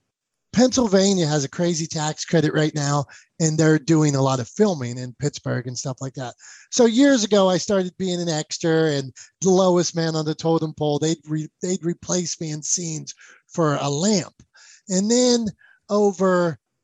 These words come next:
covid, I was a stunt driver in a Jason Momoa movie. I didn't make the scene, the, it's Sweet Girl. So basically, I'm just blocking off traffic so they can do their cool stunts. So I didn't make it.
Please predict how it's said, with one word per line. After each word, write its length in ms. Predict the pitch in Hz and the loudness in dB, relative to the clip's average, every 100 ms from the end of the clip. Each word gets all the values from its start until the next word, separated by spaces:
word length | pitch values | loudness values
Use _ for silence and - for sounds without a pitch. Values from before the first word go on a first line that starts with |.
| - | -6
covid, 460 | 208 202 196 185 165 | 0 0 0 -2 -2
I 120 | 156 | -2
was 240 | 156 151 | -2 -2
a 320 | 139 139 135 123 _ _ | -2 -4 -4 -8 _ _
stunt 420 | - - 208 214 | -6 0 0 0
driver 560 | - 170 147 143 143 143 | 0 0 0 0 2 0
in 220 | 135 135 | 0 -4
a 340 | 135 127 120 120 _ _ _ | -4 -4 -4 -6 _ _ _
Jason 400 | - 185 185 196 | 2 2 2 2
Momoa 400 | 180 180 165 165 | 0 2 2 2
movie. 320 | 165 160 160 160 | 0 -2 -2 -2
I 60 | |
didn't 180 | 165 175 | -2 -4
make 180 | 175 - | -6 -6
the 80 | 180 | -4
scene, 380 | - 175 165 - - | -2 -2 -4 -6 -4
the, 220 | 156 147 _ _ _ _ | -4 -6 _ _ _ _
it's 260 | - 165 - | -6 -4 -4
Sweet 300 | - 214 202 | -2 -2 -2
Girl. 400 | 156 156 147 156 - - - | 0 0 0 -2 -10 -20 -8
So 420 | - 139 139 123 _ _ 180 170 | -2 0 -2 -4 _ _ -16 -4
basically, 600 | 170 180 175 151 147 143 | 0 2 0 -2 -4 -4
I'm 160 | 131 131 | -4 -6
just 240 | 127 - | -8 -6
blocking 360 | 147 135 - 143 | -6 -6 -6 -6
off 180 | 127 | -6
traffic 460 | - 143 131 131 123 | -6 -6 -6 -8 -10
so 120 | - | -8
they 160 | 123 127 | -6 -8
can 160 | - | -10
do 160 | 127 131 | -10 -8
their 140 | 123 | -8
cool 240 | 117 - 131 | -10 -12 -12
stunts. 440 | - - 135 - | -10 -8 -10 -10
So 100 | 135 | -14
I 20 | |
didn't 240 | 131 139 - | -10 -10 -8
make 260 | 156 139 | -10 -10
it. 160 | 147 147 | -12 -14